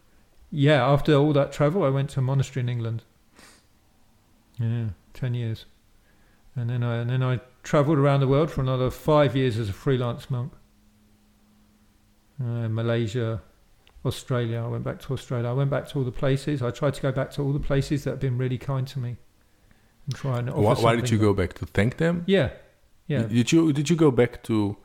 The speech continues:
Speaker 2: people that you met while you were hitchhiking?
Speaker 1: I didn't specifically, um, but I did go back to a few places where people had been really kind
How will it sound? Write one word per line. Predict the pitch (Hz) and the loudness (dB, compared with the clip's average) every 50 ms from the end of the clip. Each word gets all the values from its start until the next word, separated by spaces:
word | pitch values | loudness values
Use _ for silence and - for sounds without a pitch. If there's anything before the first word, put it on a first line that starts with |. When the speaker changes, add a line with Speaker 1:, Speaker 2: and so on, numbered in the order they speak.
| _ - - | _ -12 -4
Speaker 2:
people | - 113 113 107 - 110 101 95 92 | -2 0 0 2 2 4 4 4 4
that | 92 90 90 85 - - - | 2 0 0 -2 -2 -4 -4
you | 90 85 87 87 85 - - _ - - - _ _ _ | -2 -2 -2 -2 -4 -6 -10 _ -20 -20 -20 _ _ _
met | - 85 87 95 98 95 - - - - - _ - | 0 2 4 4 2 2 -2 -6 -14 -20 -20 _ -8
while | - 87 95 95 95 | -2 0 2 2 2
you | 98 98 | 2 2
were | 92 87 87 | 2 2 2
hitchhiking? | 80 90 95 95 - - 107 101 110 - - 143 175 185 - - - - - - - - - _ _ - | 2 2 0 -2 -2 -4 -4 -4 -4 -4 -4 -6 -6 -8 -12 -16 -20 -20 -20 -20 -20 -20 -20 _ _ -2
Speaker 1:
I | - 151 | 0 0
didn't | 147 143 226 226 214 226 190 | 2 2 2 2 2 0 0
specifically, | - - - - 202 - - - - - 233 214 - - 196 - - - - 135 120 117 120 156 196 - - - _ _ _ _ _ _ _ _ _ | -2 -4 -2 -2 -2 -2 -4 -6 -4 -2 -2 0 0 0 -2 -2 -2 -2 0 0 0 0 0 -4 -6 -8 -12 -20 _ _ _ _ _ _ _ _ _
um, | - 131 127 123 127 123 131 139 139 _ _ _ _ _ _ - | -2 -2 -2 -2 -4 -6 -6 -8 -10 _ _ _ _ _ _ 0
but | 147 135 | 0 2
I | 135 135 | 2 2
did | - - 180 165 175 | 2 2 0 2 2
go | 175 165 156 | 2 2 2
back | 151 156 151 - - | 2 0 -2 -4 -4
to | - 147 | -2 -2
a | 135 | -2
few | - - - 151 147 | -2 -2 -2 -2 0
places | 147 - - - 156 156 156 143 - - 117 120 113 - | 0 2 2 4 4 2 2 0 -4 -6 -8 -8 -6 -6
where | 139 127 120 | -6 -4 0
people | - - 131 113 - 123 127 | 0 0 0 0 -2 -6 -6
had | 117 104 | -6 -6
been | - 120 117 117 | -4 -4 -4 -4
really | 117 120 123 117 117 | -4 -4 -4 -4 -6
kind | 110 - - 123 117 127 143 170 | -6 -4 -4 -4 -2 -2 -4 -4